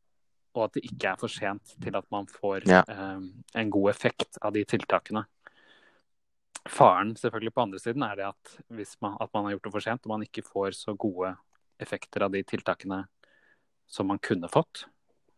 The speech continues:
Speaker 1: fordi at, eh,
Speaker 2: Mm.
Speaker 1: spredningen er for stor. De tallene vi ser nå er jo på en måte, vi
Speaker 2: Mm.
Speaker 1: kan si at den har en slags ukes forsinkelse i forhold til, eh, det at det tar, eh,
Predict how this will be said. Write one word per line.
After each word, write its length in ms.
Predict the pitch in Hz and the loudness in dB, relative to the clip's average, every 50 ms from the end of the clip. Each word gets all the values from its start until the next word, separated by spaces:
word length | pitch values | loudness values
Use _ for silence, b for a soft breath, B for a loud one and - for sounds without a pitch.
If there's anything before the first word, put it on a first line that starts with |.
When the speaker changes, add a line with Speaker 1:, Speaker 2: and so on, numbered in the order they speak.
| _ | _
Speaker 1:
fordi 180 | - 113 98 101 95 92 | -6 -4 -2 0 0 -2
at, 100 | 90 _ _ - - | -2 _ _ -8 -6
eh, 580 | 98 95 92 92 90 87 87 90 87 90 95 - | -6 -6 -4 -6 -6 -6 -8 -8 -10 -12 -12 -14
Speaker 2:
Mm. 100 | 98 - - - - | -16 -18 -20 -20 -20
Speaker 1:
spredningen 720 | - - - 92 - 98 85 - 87 87 90 90 92 95 - - _ _ _ _ _ _ _ - - | -14 -8 0 2 2 2 2 0 -6 -8 -8 -8 -10 -10 -12 -18 _ _ _ _ _ _ _ -18 -18
er 60 | - | -18
for 260 | - - - 95 92 90 - _ _ _ _ _ | -12 -4 -2 -2 -2 -2 -8 _ _ _ _ _
stor. 340 | - - - - 143 190 214 - - _ _ b b b b b b b b _ - | -16 -4 6 6 6 6 6 2 -2 _ _ b b b b b b b b _ 0
De 340 | - 104 101 98 101 98 92 | 2 4 6 6 6 4 2
tallene 380 | - - 117 101 95 95 98 101 | 4 8 8 8 8 8 2 -2
vi 80 | 104 | -2
ser 240 | 101 - - 104 98 | -4 -2 -2 -2 -2
nå 120 | 98 101 113 | 0 -2 -2
er 140 | 110 95 92 | -2 -4 -4
jo 260 | 92 92 95 95 90 _ _ - | -6 -6 -8 -8 -10 _ _ -14
på 60 | - | -10
en 60 | 101 | -8
måte, 500 | 95 90 - - - 92 92 87 90 92 _ _ _ _ _ _ _ - - | -8 -10 -10 -6 -6 -6 -6 -6 -8 -14 _ _ _ _ _ _ _ -12 -4
vi 80 | 101 | -2
Speaker 2:
Mm. 80 | 101 98 | -2 0
Speaker 1:
kan 100 | 95 90 | -2 -2
si 140 | - - 98 | -2 0 0
at 100 | 90 - | 0 0
den 120 | - 101 | -2 -6
har 120 | 101 95 92 | -4 -4 -4
en 80 | 92 | -4
slags 280 | 92 104 92 - - - - | -2 -4 -4 -4 -4 -4 -4
ukes 360 | 110 85 - - 92 - - | -4 -4 -2 -6 -12 -12 -8
forsinkelse 640 | - 98 - 101 85 - - 98 - - - 139 - _ b b b b b b b b b b b b _ _ - | -8 -2 -2 -2 -2 -2 -4 -6 -6 -2 -2 -4 -4 _ b b b b b b b b b b b b _ _ -8
i 80 | 110 | -6
forhold 340 | - - 107 92 85 82 - | -2 2 2 2 2 0 -6
til, 360 | - - 104 95 90 95 92 92 | 0 4 4 4 4 2 0 0
eh, 320 | 92 92 90 90 90 90 90 | 0 0 0 -2 -4 -4 -4
det 100 | 92 92 | 0 0
at 140 | 90 87 - | -2 0 0
det 140 | 98 92 | -6 -4
tar, 260 | - - 95 90 87 90 | 0 0 0 2 2 -2
eh, 580 | 87 95 92 90 90 90 90 90 90 85 87 | -6 -8 -8 -8 -8 -8 -10 -10 -10 -12 -12